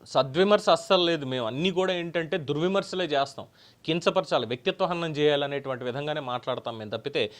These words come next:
మాకు ఇంకోటి రాదు అని చెప్పడంలో బరితెగింపు అయిపోయింది ఇలాంటి వాళ్ళకి. అది మెయిన్ స్ట్రీమ్ మీడియా అవనివ్వండి, పత్రికలు అవనివ్వండి కొన్ని, ఇగో ఇలాంటి వెబ్‌సైట్లు అవనివ్వండి,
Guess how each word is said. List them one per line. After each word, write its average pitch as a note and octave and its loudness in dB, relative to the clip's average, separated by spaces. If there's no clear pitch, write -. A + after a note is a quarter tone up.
మాకు C3 2
ఇంకోటి D3+ 0
రాదు C3 2
అని D3 -6
చెప్పడంలో B2 -6
బరితెగింపు D#3+ 2
అయిపోయింది A2+ -6
ఇలాంటి G2+ -8
వాళ్ళకి. F2+ -16
అది A2 -4
మెయిన్ C3+ -2
స్ట్రీమ్ E3 -2
మీడియా D#3+ 0
అవనివ్వండి, D#3 -4
పత్రికలు D3 2
అవనివ్వండి D3 0
కొన్ని, D#3+ -8
ఇగో F3 0
ఇలాంటి C#3+ 2
వెబ్‌సైట్లు A#2 -2
అవనివ్వండి, F#2 -12